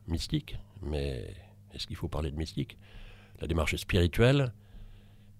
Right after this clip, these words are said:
elle est fondée sur la, la certitude et la quête de l'unité. Toutes les séparations sont des inventions, euh, de notre cerveau fébrile.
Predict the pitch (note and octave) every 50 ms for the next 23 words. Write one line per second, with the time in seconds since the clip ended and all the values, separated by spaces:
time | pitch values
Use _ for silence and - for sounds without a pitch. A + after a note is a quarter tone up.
0 | - - - - - - - - - - G2+ G#2 G2+ G2 G2 G#2 G2+ G2+ G2+ E2+
1 | F2+ F#2 D#2+ E2+ - - - A#2 A2 G#2 A2 A#2+ C3 C#3 C#3+ D3 C#3+ D3 - -
2 | - - - - G#2 G#2 D#2+ F2 F2 E2 E2+ E2+ D#2+ D#2 - - - - D#2+ D#2+
3 | D#2+ D#2 D2 C#2+ C#2+ C2+ G#1+ G1+ - - - - - C3+ B2 - - - - -
4 | C3+ D3 C#3+ C#3 C3+ B2+ - - - - - - - - - F#2 D#2+ D2 - -
5 | A#2+ B2 - - - B2+ - - - - - - - - - F2+ G#2 G2 G#2 G2+
6 | F#2+ F#2+ F2 - F2 D2+ C#2 - - - - - - - - - - - - -
7 | - F#3 E3+ D#3+ - - G2+ G2 F#2 - G#2+ F#2+ - F2 F2 F2 - - - G#2+
8 | A2 A2+ B2+ B2+ B2 - - - - - - - - - - - - - - -
9 | - - F#2 E2 D2+ F2+ F2 E2+ E2 E2 D#2+ D2+ D#2+ E2 C#2+ F#2+ F#2 D#2 E2 E2+
10 | - - - G#2 G2+ G2+ G#2+ G#2+ G#2 A2+ A2 - F#2+ E2+ D#2 D2+ D2+ D2+ C2+ C#2
11 | C#2+ D2+ D#2 D#2+ D2+ D#2 C#2+ - - D#2 D2 D2 C#2 C#2+ C#2 C2+ C#2+ C#2+ - -
12 | - C#2+ C2+ E2+ E2 - - E2 C#2+ D2 D2 D2 C2 B1+ -